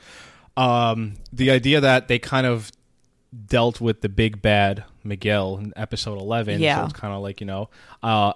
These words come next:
Speaker 1: I, I didn't ask you what, what your predictions were. I did ask you before the episode, but you didn't really have much. Um, I don't know. So I,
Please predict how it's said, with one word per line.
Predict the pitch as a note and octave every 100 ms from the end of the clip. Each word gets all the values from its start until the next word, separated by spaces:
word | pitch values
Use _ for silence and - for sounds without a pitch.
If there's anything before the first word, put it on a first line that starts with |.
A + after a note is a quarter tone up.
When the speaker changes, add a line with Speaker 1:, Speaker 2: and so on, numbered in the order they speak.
| -
Speaker 1:
I, | A#2 C3+
I | C3+
didn't | C#3
ask | B2+ C3 - -
you | C#3+ D3+ C#3+ - _ _ _
what, | A2 G#2+ A#2 - -
what | A2+ A2
your | A#2 A2+
predictions | - G#2+ G#2+ G#2+ - A2
were. | G#2 G#2 A#2 C#3 -
I | G#2
did | G#2+
ask | - A2+ -
you |
before | G#2 - A2 A2
the | A#2
episode, | A#2 A#2 B2 A2
but | G2+
you | G#2
didn't | A2+
really | A2+ G#2+
have | G2 A2 G#2+
much. | B2 E3 - - _ - _
Um, | B2 A2 G2+ G2+ G2+ - _ _ _ _ _ _ _ _ _ _ _ _ - - _ A#2
I | B2
don't | A2+
know. | G#2
So | G#2 A#2+ G#2+ G2 _ _ - _ _ _ C3
I, | C#3+